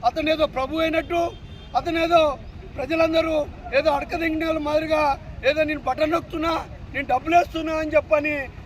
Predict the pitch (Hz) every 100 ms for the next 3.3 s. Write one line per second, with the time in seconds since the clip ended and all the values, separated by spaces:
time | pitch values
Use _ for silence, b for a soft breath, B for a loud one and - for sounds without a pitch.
0 | - 247 277 311 302 294 294 294 285 247
1 | - - 247 294 247 254 311 302 311 294
2 | - 277 277 277 277 254 269 247 247 262
3 | 269 262 247